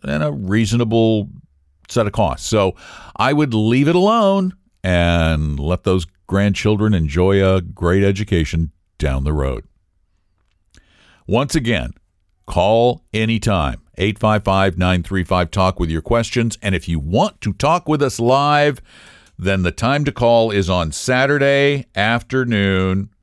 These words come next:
from three P M until five P M Eastern. Same number, eight five five, nine three five, talk. That is actually noon to two Pacific time when we do the show live that becomes a podcast next week.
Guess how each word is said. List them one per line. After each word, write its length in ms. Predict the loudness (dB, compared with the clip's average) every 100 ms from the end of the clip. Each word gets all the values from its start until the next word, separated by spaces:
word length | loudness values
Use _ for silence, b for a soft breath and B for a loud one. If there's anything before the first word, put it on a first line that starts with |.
| _ _
from 220 | -4 -4
three 400 | -4 -6 -2 0
P 220 | 0 0
M 100 | 2
until 260 | 0 0 0
five 380 | 0 0 0 0
P 160 | -2
M 140 | 0 0
Eastern. 340 | -2 -2 -4
Same 320 | -2 -2 -2
number, 340 | 0 0 0 -2
eight 240 | -4 -4 -2
five 260 | 0 0
five, 400 | 0 2 2 -2 -6
nine 360 | -4 -2 -2
three 200 | -2 -2
five, 280 | 0 0 0
talk. 380 | 0 0 0 -4 b b b b b b
That 200 | -2 -2
is 120 | -2
actually 440 | -4 -6 -6 -4
noon 300 | -4 -4 -4
to 100 | -6
two 340 | -8 -4 0 0
Pacific 600 | 0 0 0 -2 -4 -2
time 460 | -2 0 0 -2
when 180 | -4 -4
we 120 | -4
do 160 | -4 -2
the 100 | -2
show 360 | -4 -2 0 2
live 420 | 2 2 0 0
that 100 | -4
becomes 300 | -4 -4 -4
a 60 |
podcast 560 | -4 -4 -4 -4 -4 -6
next 340 | -8 -10 -14
week. 340 | -12 -12 -14